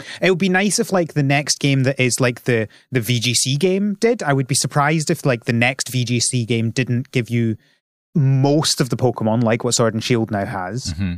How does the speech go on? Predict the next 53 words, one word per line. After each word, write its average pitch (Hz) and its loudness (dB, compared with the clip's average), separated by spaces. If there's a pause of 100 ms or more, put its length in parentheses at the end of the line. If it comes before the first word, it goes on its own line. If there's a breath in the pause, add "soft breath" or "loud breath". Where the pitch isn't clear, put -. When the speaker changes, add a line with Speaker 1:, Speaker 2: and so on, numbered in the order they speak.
(260)
Speaker 1:
Because 127 2
it 147 0
would 135 0
be 135 2
a 123 2
weird 135 2
thing 120 0
for 117 0
them 120 2
to 123 0
go, 113 2
"Right, 113 0
here's 113 0
the 107 0
game 117 0
that 123 0
we're 117 -2
going 113 0
to - -8
play 113 0
battles 110 -2
in, 107 -2
and 107 -4
you've 107 -6
got 113 -2
two 120 2
hundred 107 -4
Pokemon 101 -2
in 92 -14
them." 92 -16
That 123 -2
would 117 -2
be 117 -2
weird. 92 -8 (720)
Um, 123 0 (160)
but 165 2
games 208 2
like 180 0
this - 0 (320)
and, 131 2
and 127 2
games 123 2
like 117 -2 (180)
Brilliant 117 2
Diamond, 113 0
Shining 110 0
Pearl, 107 -2 (340 soft breath)
like, 139 0 (240)
I'm 226 0
actually 349 2
okay 269 0
with 135 0
it. 92 -10